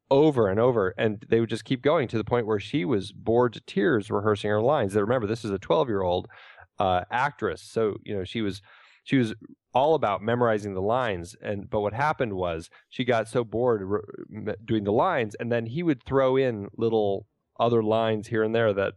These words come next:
that weren't scripted just to see what she would do and how she would react. And what it did is, one, it got her as a, as a young actress very comfortable with working with him. And two, it, it helped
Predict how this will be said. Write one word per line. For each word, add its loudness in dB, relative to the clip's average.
that 0
weren't 0
scripted -2
just 2
to 0
see -4
what 0
she -8
would -4
do 2
and -2
how 0
she -4
would -2
react. -2
And 0
what 2
it -6
did 4
is, 0
one, 0
it 0
got 0
her 0
as 0
a, 0
as -2
a -4
young 0
actress -4
very 0
comfortable -4
with -6
working -2
with -4
him. -6
And 0
two, 2
it, 2
it 0
helped -2